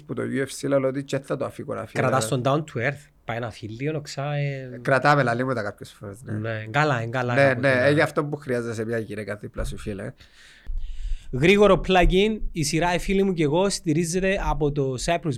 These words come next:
Speaker 2: Business School και με αφορμή τη συνεργασία αυτή, το Netcazone προσφέρει δύο χιλιάδες ευρώ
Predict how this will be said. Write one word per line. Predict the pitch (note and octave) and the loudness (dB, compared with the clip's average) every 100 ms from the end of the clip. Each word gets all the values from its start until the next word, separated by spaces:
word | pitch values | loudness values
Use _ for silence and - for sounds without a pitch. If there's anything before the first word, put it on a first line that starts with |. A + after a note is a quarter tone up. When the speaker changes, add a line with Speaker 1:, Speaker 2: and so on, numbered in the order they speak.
| A#2 | -2
Speaker 2:
Business | D#3 F#3 - | -2 -2 -4
School | A#3 A#3 A3+ - _ - - | -6 -6 -8 -16 _ -20 -4
και | D3+ | 0
με | D3 | 0
αφορμή | D3 D3 C3+ D3 F#3 | 0 -4 -4 -4 -4
τη | E3+ | -4
συνεργασία | - C#3+ A#2+ A2+ F3+ D3+ | -4 -6 -4 -6 -2 -4
αυτή, | D3 F#3 G3+ G#3 _ _ _ _ | -4 -4 -4 -6 _ _ _ _
το | C3 B2 A#2 | -6 -4 -4
Netcazone | A#2+ C#3+ G3 F#3 A3+ A3 | -4 -4 -4 -2 -2 -2
προσφέρει | D#3+ C3 - F3+ C#3+ B2 A#2 | -4 -4 -2 0 0 -4 -8
δύο | A#2+ G3 A#3+ | -4 -2 -4
χιλιάδες | - E3 C3 D#3 E3+ F3+ | -6 -8 -4 -2 -2 -4
ευρώ | E3+ C3 D3 E3 D3+ | -8 -4 -2 0 -2